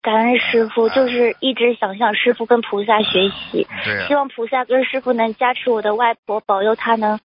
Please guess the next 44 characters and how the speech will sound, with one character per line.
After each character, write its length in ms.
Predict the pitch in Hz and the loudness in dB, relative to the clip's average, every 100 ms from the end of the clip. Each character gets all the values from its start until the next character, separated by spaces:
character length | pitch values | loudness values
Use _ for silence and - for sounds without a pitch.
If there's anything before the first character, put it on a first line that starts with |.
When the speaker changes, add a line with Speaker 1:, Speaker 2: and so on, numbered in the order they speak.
| _ | _
Speaker 1:
好 140 | - 202 | -8 -2
好 160 | 240 | 0
念 320 | 240 247 226 226 | 2 2 2 2
经， 140 | 233 | 0
Speaker 2:
对 20 | |
啊。 20 | |
Speaker 1:
增 200 | 240 233 | 0 0
加 180 | 226 233 | 0 0
佛 300 | - 214 214 | -2 -2 -2
缘。 340 | 208 196 185 185 | 0 -2 -2 -2
Speaker 2:
希 140 | 196 | -2
望 200 | 214 214 | 0 0
你 120 | 190 | -2
帮 240 | 156 202 196 | -4 -4 -4
助 100 | 190 | -4
更 240 | 214 196 | -4 -4
多 160 | 190 190 | -4 -4
的 100 | 175 | 0
外 200 | 175 147 | -2 -2
婆， 340 | 113 101 - _ _ _ _ _ _ | -6 -4 -4 _ _ _ _ _ _
Speaker 1:
<laughs> 0 | 233 254 277 262 | -8 -4 -4 -4
Speaker 2:
听 140 | 220 | -4
得 100 | 170 | -4
懂 160 | 160 156 | -2 -4
了 80 | 160 | -2
吗？ 360 | 165 160 151 - _ _ _ _ _ | -2 -2 -6 -12 _ _ _ _ _
那 140 | 175 202 | -4 -4
你 140 | 190 | -2
就 100 | 196 226 | -2 0
是 80 | |
菩 260 | 262 254 240 | 0 0 -2
萨 220 | 208 185 | -2 -2
了。 180 | 151 107 | -2 -8
Speaker 1:
听 80 | - | -10
得 60 | _ - - | _ -20 -16
Speaker 2:
你 100 | 165 | -6
帮 240 | 185 220 | -4 -4
助 100 | 214 | -6
自 180 | 214 233 | -6 -6
己 180 | 185 175 | -4 -6
一 80 | 196 | -6
个 140 | 208 | -4
外 180 | 208 190 | -2 -2
婆， 400 | 135 151 175 170 | -4 -2 -2 -4